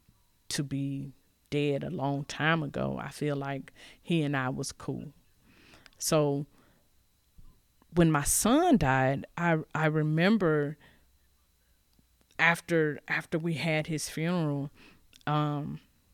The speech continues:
I, I asked God, you know, "You have so much, and why?" And, and I said it with anger because I was angry. I was angry. Be-, I had zero understanding.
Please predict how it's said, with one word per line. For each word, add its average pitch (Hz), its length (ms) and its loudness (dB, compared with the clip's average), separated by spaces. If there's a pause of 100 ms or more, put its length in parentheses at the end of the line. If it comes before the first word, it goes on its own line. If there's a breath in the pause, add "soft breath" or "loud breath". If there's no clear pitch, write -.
(1700)
I, 160 240 2
I 165 180 4
asked 185 420 2
God, - 280 -6 (200)
you 175 100 -4
know, 175 140 -2
"You 208 160 0
have 240 360 -2
so 160 220 -2
much, 151 380 -6
and 147 200 -6
why?" 185 340 4
And, 156 280 2 (260 loud breath)
and 160 160 2
I 165 100 4
said 196 520 4
it 196 140 -2
with 147 240 -6
anger 139 440 -4 (360 loud breath)
because 160 340 2 (160)
I 151 280 4
was 151 260 -4
angry. 165 560 -4 (840)
I 160 140 2
was 165 320 0
angry. 175 380 0
Be-, 175 260 -8
I 151 160 -4
had 156 320 -2
zero 160 500 -2
understanding. 165 840 -6